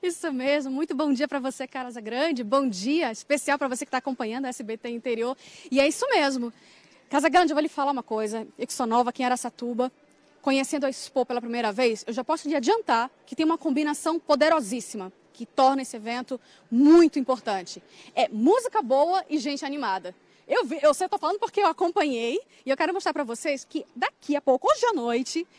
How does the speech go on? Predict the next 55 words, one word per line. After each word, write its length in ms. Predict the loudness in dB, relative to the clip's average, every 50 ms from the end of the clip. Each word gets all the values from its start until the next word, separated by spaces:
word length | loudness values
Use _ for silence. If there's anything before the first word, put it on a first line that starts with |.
| -20 -20 _
vai 240 | -2 0 2 2 2
ter 300 | 0 -2 _ 2 2 2
um 160 | 2 -2 -6
Dig 280 | -8 -6 -4 -2 -2 0
Dig 300 | 0 0 -2 -2 -2 0
Ê, 320 | 0 0 0 -2 -4 -6
vai 180 | -6 -8 -8 -4
ter 140 | -2 -2 -2
um 80 | -2
pagode 560 | 0 0 0 0 0 0 0 2 2 2 0
dos 140 | 0 -2 -2
anos 120 | -2 0 4
noventa, 640 | 4 4 4 4 2 -2 -2 -2 -4 -4 -6 -6
que 80 | -6 -4
muita 240 | -4 0 0 0
gente 240 | 2 0 0 0 0
vai 160 | 0 0 0
lembrar, 420 | 0 -2 -4 -4 -2 0 0 0 0
não 120 | -4 -6
que 80 | -6 -6
eu 20 |
esteja 240 | -4 -4 -2 -2 0
detonando 400 | -2 -2 -2 -2 -4 -2 -2 -2
agora 200 | -2 -2 -2 -2
a 20 |
minha 120 | -2 -2 -4
idade, 480 | -4 -4 -2 0 0 0 0 0 -2 -4 -6 -14 0 2
e 80 | 2
vai 100 | 2 4
ter 120 | 2 2 0
muita 180 | 0 0 -2
música 240 | -2 -2 -4 -4 -8
sertaneja. 720 | -10 -10 -10 -6 -6 -6 -4 -4 -6 -6 -6 -6 -8 -10 -12 _ _ -20 -20 -10
Pra 140 | -6 -6 -2
você 140 | -2 -2
ter 100 | -2 -2
uma 160 | -2 -2 -4 -4
ideia 480 | -2 -2 0 0 2 2 2 2 0
da 60 | -2
estrutura 440 | -4 -4 -4 -8 -2 0 2 2 2
que 120 | 0 -4 -8
é 20 |
tão 260 | -10 _ -6 -6 -4
legal 240 | -4 -2 -2 -2 -4
e 40 | -4
tão 160 | -6 -8 -8
completa, 580 | -6 -8 -10 -8 -6 -4 -4 -4 -4 -4 -8 -10 _
tem 160 | -8 -4 -2
dois 200 | 0 0 -2 -2
palcos. 540 | -4 -2 0 0 0 -2 -4 -12 -18 -20 _ _ -20 _
Por 100 | 0 2
exemplo, 240 | 2 2 0 -6 -6 -6
esse 160 | -6 -6 -4
palco 360 | 0 4 4 4 4 2 0
aqui 400 | -6 -6 -2 0 2 2 2 0